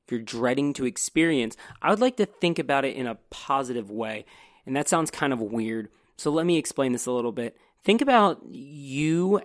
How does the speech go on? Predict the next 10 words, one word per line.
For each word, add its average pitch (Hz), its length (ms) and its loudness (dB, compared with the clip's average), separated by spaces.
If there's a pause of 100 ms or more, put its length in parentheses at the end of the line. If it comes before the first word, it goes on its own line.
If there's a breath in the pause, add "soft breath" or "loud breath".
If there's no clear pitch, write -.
(140)
reaching 147 480 -2
a 139 60 2
stage 127 480 0
where 113 380 0 (240 soft breath)
your 131 100 2
brain 139 340 0
is 139 200 -2
filled 127 400 0
with 120 240 -2
this - 580 -4